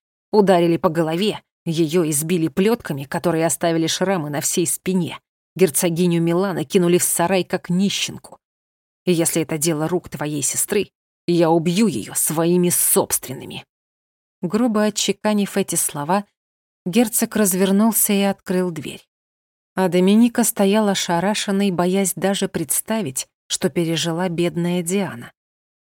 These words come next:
Он зажмурился и сглотнул, в горле пересохло. Стефано быстро прошел к столу,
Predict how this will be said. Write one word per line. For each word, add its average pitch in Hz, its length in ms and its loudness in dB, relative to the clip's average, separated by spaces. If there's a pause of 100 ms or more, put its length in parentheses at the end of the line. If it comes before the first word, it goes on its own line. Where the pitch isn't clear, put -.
(320)
Он 208 200 4
зажмурился 190 840 0
и 180 80 0
сглотнул, 175 640 -2 (360)
в 170 100 -4
горле 202 340 2
пересохло. - 800 -4 (600)
Стефано 202 520 0
быстро 185 360 -2
прошел 175 360 -4
к - 80 -6
столу, 185 400 -2